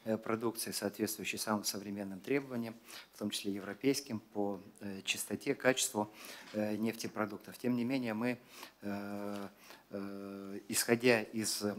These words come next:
возрастающего спроса на, э, основные группы нефтепродуктов – это дизельное топливо, э, бензины, разработали, э, программу по увеличению мощностей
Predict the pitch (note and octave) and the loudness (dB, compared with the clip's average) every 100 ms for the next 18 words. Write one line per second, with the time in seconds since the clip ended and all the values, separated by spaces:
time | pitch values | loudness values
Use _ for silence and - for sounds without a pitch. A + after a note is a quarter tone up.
0 | A2+ A2 A2+ A#2 A2+ - A2+ G2+ G#2+ G#2 | -4 0 0 2 0 4 4 4 0 -2
1 | - A2+ A#2+ - D#3+ - - - - - | -2 4 4 4 0 -4 -16 -18 -18 -8
2 | A2+ A2 A2+ G#2+ - - - G2 G2 G2+ | 0 4 4 0 -6 -20 -12 -4 -2 0
3 | G2 G2+ G2+ - - A#2+ A#2+ A2 A2 A2+ | -2 -4 -4 0 4 6 6 4 2 2
4 | G#2+ G#2+ G2+ - - G#2+ A#2+ D#3+ - A#2+ | 2 2 0 -2 0 0 2 -2 -4 -6
5 | G#2 G2+ G2+ C#3 C3+ B2+ A2+ A2 A#2 G#2+ | -6 -4 0 0 0 0 -2 0 -2 0
6 | G#2+ G2+ F#2+ - - - - G#2 G#2 G#2 | -2 -2 -4 -10 -18 -8 0 0 0 -4
7 | F#2+ A2 A2 A2 C#3 D3 C3+ - - - | 0 2 2 4 4 4 -4 -8 -16 -2
8 | A2 G#2+ A2+ B2 A#2 G#2 G#2 G#2 - - | 0 2 4 4 4 2 0 -4 -8 -8
9 | A2 G#2+ G2 - A#2 - C#3 D3 A#2+ - | -4 -4 2 4 4 6 6 4 -2 4
10 | B2+ A2 G#2 G2+ B2 A2+ G#2 A2+ - - | 6 6 2 0 0 2 2 0 -2 -4
11 | G#2 | -4